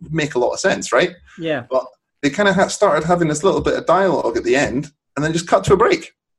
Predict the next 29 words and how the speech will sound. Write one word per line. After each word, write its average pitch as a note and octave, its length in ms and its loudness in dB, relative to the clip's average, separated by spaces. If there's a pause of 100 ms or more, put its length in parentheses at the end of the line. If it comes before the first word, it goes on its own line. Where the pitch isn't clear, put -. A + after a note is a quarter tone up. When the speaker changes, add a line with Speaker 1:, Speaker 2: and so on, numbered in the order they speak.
(120)
Speaker 1:
So D3+ 120 -4
there - 20 0
was D#3+ 80 0
nothing. - 420 -2
So - 120 0
I'm C3+ 80 2
not E3 160 2
sure E3+ 140 4
if D#3 100 0
that D3+ 140 2
was - 100 -10
a - 40 -14
fuck E3+ 280 -2
up - 180 -6
or A#2 120 0
if - 80 -10
that C3 140 2
was B2+ 120 -6
me C#3+ 180 -4
just - 300 -10 (100)
hoping C#3 380 -6
for D#3 100 -6
too F3 180 -8
much F3 260 -6
out E3 100 -4
of E3+ 80 -8
that D#3+ 180 -4
segment, G#3+ 520 -6
but - 180 -4